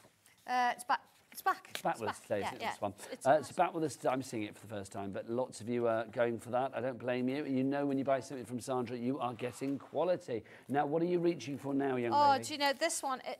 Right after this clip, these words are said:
Speaker 1: <coughs> this was inspired by a class, actually, and I do have somewhere the, the class piece.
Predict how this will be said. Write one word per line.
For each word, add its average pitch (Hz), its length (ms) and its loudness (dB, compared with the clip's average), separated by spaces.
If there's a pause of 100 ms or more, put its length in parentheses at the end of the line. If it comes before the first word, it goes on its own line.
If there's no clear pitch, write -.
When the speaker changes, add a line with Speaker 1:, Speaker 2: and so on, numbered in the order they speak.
Speaker 1:
<coughs> - 880 8
this 320 240 2
was 370 140 -4
inspired 285 640 -2
by 220 200 -2
a 185 40 -4
class, 226 380 -4
actually, 160 480 -10 (100)
and 214 100 -10
I 214 60 -8
do 285 240 -8
have 247 240 -2
somewhere 208 600 -10 (800)
the, 254 100 -6 (200)
the 240 80 -12
class - 400 0
piece. - 640 -6